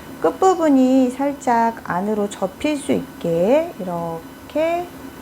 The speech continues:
감싸서 이렇게 잡아주는 거죠. 이렇게 잡아서 실과 바늘을 준비를 해서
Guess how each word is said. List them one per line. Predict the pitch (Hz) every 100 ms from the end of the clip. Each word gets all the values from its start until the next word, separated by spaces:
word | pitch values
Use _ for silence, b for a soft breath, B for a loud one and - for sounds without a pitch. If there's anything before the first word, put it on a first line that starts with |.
| - - - -
감싸서 | 208 220 - 202 180 - 247 277 269
이렇게 | 185 175 - - 294 302
잡아주는 | - 175 208 208 190 175
거죠. | 170 170 247 294 330 240
이렇게 | 190 185 208
잡아서 | 175 175 180 294 320 214 - - - B B B - -
실과 | 349 349 330 330 320
바늘을 | 220 190 214 226 226
준비를 | 202 196 214 220 240
해서 | 285 269 196 196 262 339